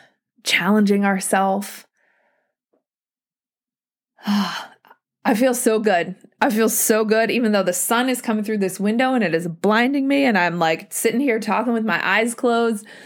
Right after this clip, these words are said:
praise hands up in the air. You know, we're, we're, oh, we're getting into it.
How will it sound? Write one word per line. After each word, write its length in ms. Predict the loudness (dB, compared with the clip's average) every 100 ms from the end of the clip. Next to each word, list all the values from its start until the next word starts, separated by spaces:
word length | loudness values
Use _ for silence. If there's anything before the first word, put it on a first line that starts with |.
| -20 -20 -20 -20 _ _ _ _ _
praise 300 | 0 0 2
hands 280 | 0 2 0
up 140 | 0
in 100 | 0
the 60 | 2
air. 260 | 2 2
You 140 | 2 2
know, 180 | 2
we're, 240 | 2 0 -2
we're, 280 | -2 0 2 2
oh, 200 | 2 2
we're 120 | 2
getting 260 | 2 0
into 300 | 0 0 0
it. 240 | 0 0